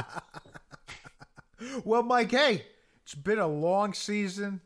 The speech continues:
We're ready for one more week before the Big East tournament, which we always say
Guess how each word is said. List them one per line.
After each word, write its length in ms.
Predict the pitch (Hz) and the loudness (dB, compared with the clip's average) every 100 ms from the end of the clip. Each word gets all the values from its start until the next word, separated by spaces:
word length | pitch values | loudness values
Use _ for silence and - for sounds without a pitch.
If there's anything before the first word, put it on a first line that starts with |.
| - | -10
We're 240 | 135 160 | -4 -4
ready 500 | 123 104 156 190 202 | -4 -4 0 0 0
for 200 | - 175 | -2 -2
one 340 | 151 156 185 | -2 0 0
more 280 | 190 202 202 | 0 -2 -2
week 460 | 170 156 202 202 - | -2 -4 -4 -4 -6
before 320 | 165 175 175 | -6 -2 -2
the 120 | 151 | -2
Big 340 | 131 185 190 202 | -4 -4 -4 -2
East 280 | 202 - | -6 -6
tournament, 500 | - 208 208 202 208 | -4 -2 0 -2 -4
which 240 | 165 165 - | -2 -4 -4
we 220 | 165 208 | -2 0
always 320 | 208 202 190 | 0 0 -4
say 440 | - 208 208 202 | -2 2 2 2